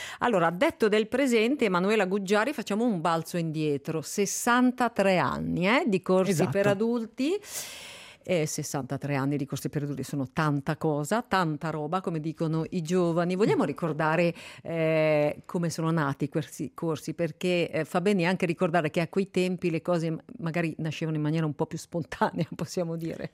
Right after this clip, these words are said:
Speaker 2: Certo, sicuramente più spontanea, meno formalizzata. Allora, una cosa forse che ne-, non si conosce molto bene alle nostre latitudini è che i corsi per adulti in realtà sono nati in Ticino, ma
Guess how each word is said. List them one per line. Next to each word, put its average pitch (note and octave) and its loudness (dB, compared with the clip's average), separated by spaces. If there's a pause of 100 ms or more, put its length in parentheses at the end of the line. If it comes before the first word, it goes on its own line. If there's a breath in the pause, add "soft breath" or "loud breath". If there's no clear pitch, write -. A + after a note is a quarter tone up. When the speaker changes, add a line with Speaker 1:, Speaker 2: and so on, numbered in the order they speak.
(140)
Speaker 2:
Certo, - 0
sicuramente C#3+ 4
più - -2
spontanea, D#3+ 4
meno C#3 4
formalizzata. C3+ 2 (640)
Allora, F3 4
una G#3+ 4
cosa D#4 0
forse - -2
che D3 2
ne-, C3+ 4
non C3+ 2
si - -8
conosce D3 2
molto C#3 2
bene B2 2
alle A#2+ 6
nostre B2 2
latitudini B2 2 (460 loud breath)
è F3 0
che - 0
i G3+ 4
corsi A3+ -2
per A#3+ 2
adulti A3+ 4
in C3 4
realtà C#3+ 2
sono D#3 4
nati C3+ 4
in D3 4
Ticino, G#3 2
ma C3 6